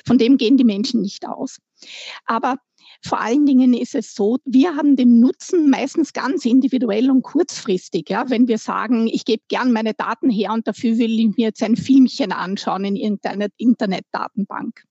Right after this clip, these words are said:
Aber diese Daten sind in erster Linie etwas wert in der Masse,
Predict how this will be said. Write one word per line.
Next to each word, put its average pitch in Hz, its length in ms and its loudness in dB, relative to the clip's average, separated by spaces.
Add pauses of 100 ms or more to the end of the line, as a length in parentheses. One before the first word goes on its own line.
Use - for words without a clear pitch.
(380)
Aber 214 440 -6 (200)
diese 247 360 2
Daten 226 400 -4
sind - 160 -2
in 302 120 0
erster - 360 -4
Linie 277 280 4
etwas - 360 -10
wert 220 260 -6
in 240 160 2
der 214 80 -2
Masse, - 520 -4